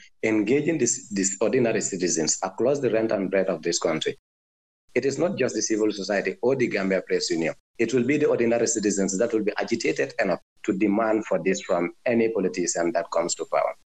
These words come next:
So for me, it is the culmination of all these three things that led to our success.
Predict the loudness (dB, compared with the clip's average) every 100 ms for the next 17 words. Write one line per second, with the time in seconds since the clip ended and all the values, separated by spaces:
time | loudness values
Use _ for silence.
0 | _ -2 2 4 4 0 0 2 4 4
1 | 2 -4 -18 -4 0 0 0 0 2 2
2 | 2 0 0 0 0 0 0 0 -4 -2
3 | 0 0 0 -4 -2 -2 0 -2 0 0
4 | 0 -2 -4 -2 -2 -4